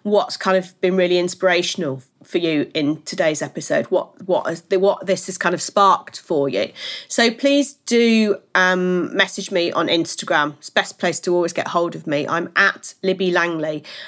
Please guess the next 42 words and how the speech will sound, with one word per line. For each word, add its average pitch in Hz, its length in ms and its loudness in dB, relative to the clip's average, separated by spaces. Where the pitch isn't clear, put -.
And 208 220 4
I 214 140 4
genuinely 240 480 4
love 220 180 4
it 165 120 -2
when 165 140 -2
you 170 100 0
get 170 160 -2
in 165 180 -4
touch - 260 -4
with 180 120 -10
me 170 140 -2
and 160 140 -2
say, 170 280 0
"Yeah, 427 160 -2
I 453 220 2
listened 403 260 0
to - 60 -8
that 294 160 2
episode 180 560 -4
and 240 520 0
this 294 160 0
is 320 140 -4
what - 100 0
I - 100 -2
thought," - 440 -2
or 349 200 4
challenge 311 560 2
me. 131 300 -4
You 226 80 0
know, 208 200 4
that's 226 340 -2
always 208 480 2
cool 151 380 -6
too. 185 360 0
I'm 196 100 0
always, 208 420 2
always 190 340 2
open 180 340 0
for 165 360 2
healthy 185 420 -2
discussions - 720 -4